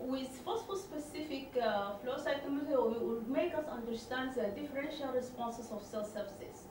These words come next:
For example, if you induce an immune response, uh, immune, uh,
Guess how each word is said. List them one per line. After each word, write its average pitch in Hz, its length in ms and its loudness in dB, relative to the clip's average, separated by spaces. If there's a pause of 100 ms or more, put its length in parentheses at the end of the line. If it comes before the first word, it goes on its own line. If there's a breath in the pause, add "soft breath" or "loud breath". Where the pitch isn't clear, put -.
(100)
For 214 100 2
example, 214 760 2 (520 loud breath)
if 233 180 -6
you 240 420 2
induce 226 680 0
an 202 320 4
immune 226 280 -2
response, 240 800 0
uh, 208 440 2
immune, 240 600 4
uh, 196 280 6